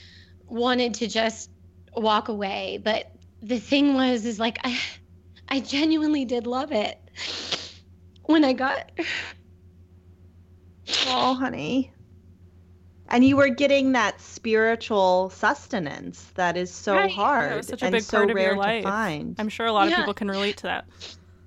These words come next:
Speaker 1: And so I didn't, I didn't wanna walk away, and I wanted to believe that it was gonna get better because they kept telling me it would.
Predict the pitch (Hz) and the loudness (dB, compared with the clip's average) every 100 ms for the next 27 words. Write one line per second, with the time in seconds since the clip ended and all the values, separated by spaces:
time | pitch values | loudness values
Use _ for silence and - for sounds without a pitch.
0 | - - - - - 262 320 294 311 302 | -20 -20 -20 -10 -6 -2 0 2 2 2
1 | 330 - 311 320 339 320 311 359 269 240 | 0 0 -2 0 0 0 2 2 0 -2
2 | 247 226 240 277 285 294 302 - 233 262 | -2 -2 0 2 4 4 4 2 0 2
3 | 262 262 262 262 240 240 - - 254 269 | 2 2 2 0 2 2 0 0 2 2
4 | - 240 233 - - 320 320 247 247 - | 0 -2 0 -2 0 2 2 0 -2 -4
5 | 269 - 240 - 240 - 262 233 240 233 | -4 -2 -4 -2 -6 -4 -4 -2 -2 -4
6 | 220 - 320 320 - | -4 0 2 2 0